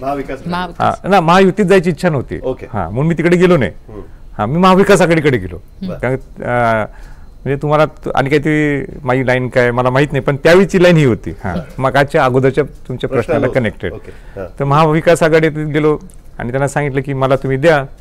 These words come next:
Speaker 3: माझं आजपर्यंत काम करण्याची पद्धत बघा. कारण एक seat अशी होती, अ, की ती, अ, कोणाचीच नव्हती. पण ते शेवटी त्यांनी, म, सांगितलं की आम्ही देतो आणि नंतर म्हटले देत नाही.
Speaker 1: पण ते म्हणाले की
Speaker 3: आ-,
Speaker 1: शिवसेनेच्या
Speaker 3: आणि तुम्ही
Speaker 1: नावावर
Speaker 3: डायरेक्ट पक्षात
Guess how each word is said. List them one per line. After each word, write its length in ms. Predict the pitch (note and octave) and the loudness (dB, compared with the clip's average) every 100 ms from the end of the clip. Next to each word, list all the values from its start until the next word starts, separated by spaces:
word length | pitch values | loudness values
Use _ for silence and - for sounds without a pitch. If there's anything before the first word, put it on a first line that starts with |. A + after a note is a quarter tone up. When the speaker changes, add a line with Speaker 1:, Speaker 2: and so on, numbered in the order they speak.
| - | -2
Speaker 3:
माझं 220 | A2+ B2+ | 2 2
आजपर्यंत 520 | A#2 A#2+ - C#3+ B2+ C3 | 4 2 2 0 -2 0
काम 140 | B2+ | 0
करण्याची 260 | B2 B2 - | 0 -4 -6
पद्धत 160 | B2+ A#2+ | -6 -4
बघा. 180 | A2+ A2+ | -2 -2
कारण 120 | A#2 | 0
एक 240 | B2+ C#3+ F3 | 2 2 -2
seat 220 | - F3 | -2 -2
अशी 200 | D3+ G3+ | 2 2
होती, 280 | F3+ C#3+ C3+ - - - - - - - - - - | 2 0 -4 -8 -12 -14 -16 -18 -20 -20 -20 -16 -6
अ, 80 | C#3 C#3 C#3 C3 C3 B2+ A#2+ A#2+ - | 0 2 4 4 4 2 2 -2 -4
की 120 | C#3 | -8
ती, 480 | C#3 D3 D3 D3 D3 | -4 -4 -2 -2 0
अ, 160 | C#3 A2+ - - - - - - - - - | 0 -2 -8 -14 -18 -20 -20 -18 -18 -6 2
कोणाचीच 300 | G3 F3 D#3 | 4 6 4
नव्हती. 240 | A2+ - - - - - - | 0 -4 -14 -20 -20 -18 -12
पण 80 | C#3 - | -12 -8
ते 240 | D#3+ E3+ | -4 -4
शेवटी 280 | E3+ F3 D#3+ | -2 -2 0
त्यांनी, 300 | F3 F3+ F#3+ | 0 2 2
म, 480 | F#3 F3+ F3 E3+ E3 | 0 0 0 0 0
सांगितलं 500 | D#3+ - G3 F#3+ F3 | -4 -2 0 0 -2
की 280 | D#3 E3 D#3 | -4 -4 -2
आम्ही 200 | C#3 E3 | 0 2
देतो 440 | A3 - G3 - - - - - | 2 4 2 0 -16 -20 -20 -6
आणि 100 | D#3+ | 0
नंतर 200 | D#3 C3 | 0 0
म्हटले 200 | A2 B2 | -2 -2
देत 220 | D#3 A3+ F#3+ | 2 2 4
नाही. 200 | F#3 F3 - - - | 0 0 -4 -20 -14
Speaker 1:
पण 80 | D#3 | -10
ते 60 | F3+ | -8
म्हणाले 260 | F#3 G3 | -6 -6
की 100 | F#3+ | -8
Speaker 3:
आ-, 20 | G3+ | -10
Speaker 1:
शिवसेनेच्या 440 | D#3+ - F#3 F#3+ | -6 -4 0 2
Speaker 3:
आणि 80 | F3+ | 4
तुम्ही 200 | G3 G3 | 6 6
Speaker 1:
नावावर 100 | F3 | 6
Speaker 3:
डायरेक्ट 260 | F#3 G#3 - | 6 6 2
पक्षात 240 | G3+ G#3+ | 2 2